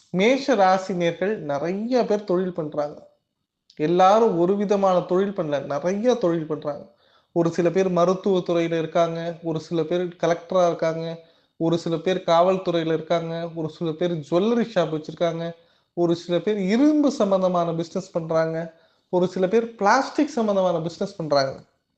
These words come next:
இப்படி பல பிசினஸ் பண்ற நீங்க, அதுல ஒரு ஷைன் அப்படிங்கிறது கிடைக்க மாட்டேங்குது அப்படின்னு வருத்தப்பட்டிருக்கீங்க. ஒரு சில நபர்கள் என்கிட்ட ஜாதகம் பார்க்கும்போது, "எனக்கு முதலாளித்துவம் இருக்கிறதா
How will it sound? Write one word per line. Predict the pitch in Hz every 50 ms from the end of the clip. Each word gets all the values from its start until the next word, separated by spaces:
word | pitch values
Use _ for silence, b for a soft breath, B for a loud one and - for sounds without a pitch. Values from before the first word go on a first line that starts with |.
| _ _ _ _ _ _ _ _ _ _ _ - -
இப்படி | 202 196 202 202 190 202
பல | - 190 185 214 247 233
பிசினஸ் | 220 233 226 - - 294 269 277 -
பண்ற | - 202 185 180 170
நீங்க, | 151 151 156 165 156 147 139 135 139 156 185 202 - _ _ _ _ _ _ _ _ _ _ _ _ _ _ -
அதுல | 220 240 254 247
ஒரு | 240 220 196
ஷைன் | - - - 262 277 330 339 311 269
அப்படிங்கிறது | 220 185 196 190 190 190 208
கிடைக்க | 202 - 175 175 - 196
மாட்டேங்குது | 180 165 147 - - 143 147 147 143 151 147
அப்படின்னு | 139 151 147 156 156 151
வருத்தப்பட்டிருக்கீங்க. | 147 147 - 156 - 139 135 - 127 - _ _ - - - - _ _ _ _ _ _ _ _ _ _ _ -
ஒரு | - 170 175 185
சில | 175 - 185 170
நபர்கள் | 165 170 170 190 226 226 220 190
என்கிட்ட | 170 160 160 180
ஜாதகம் | 170 151 160 160 170 180 180 180 165 151
பார்க்கும்போது, | 147 139 - 156 151 147 156 156 170 170
"எனக்கு | 151 156 165 190 190 190 - - 165 160 175 214 208 b b b b b b b -
முதலாளித்துவம் | 175 175 190 190 247 269 269 277 269 262 269 - 240 220 196 185
இருக்கிறதா | 180 175 - 180 170 160 151 160 160